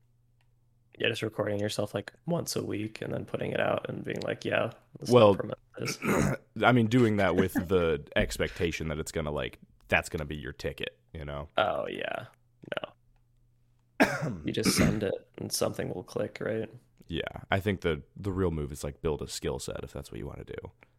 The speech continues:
Speaker 2: I don't know, it's like, be aware of how competitive whatever your industry you're in is, and then build the skill sets composite to that. Like, if you're trying to be a fucking actor,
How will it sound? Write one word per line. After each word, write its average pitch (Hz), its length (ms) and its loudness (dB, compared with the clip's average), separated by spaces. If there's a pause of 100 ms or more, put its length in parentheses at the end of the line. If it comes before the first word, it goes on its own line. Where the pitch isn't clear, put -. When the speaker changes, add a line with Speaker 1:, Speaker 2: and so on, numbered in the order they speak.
(880)
Speaker 2:
I 135 60 6
don't 120 60 6
know, 110 40 8
it's - 100 0
like, 117 140 2
be 135 80 6
aware 113 300 10
of 104 80 4
how 107 100 4
competitive 82 520 -2
whatever 82 280 -2
your 76 100 -2
industry 82 400 -4
you're 58 140 -4
in - 120 -8 (120)
is, - 340 -10
and 80 160 -6
then 76 100 -6
build 78 200 -2
the 76 80 -8
skill 82 220 -2
sets - 360 -4 (100)
composite 71 640 -6 (200)
to - 120 -6
that. 50 320 -4 (1120)
Like, 80 140 -4
if 80 100 -8
you're 95 100 2
trying 92 240 2
to 82 60 0
be 82 220 0
a - 80 0
fucking 80 380 -6
actor, 107 500 0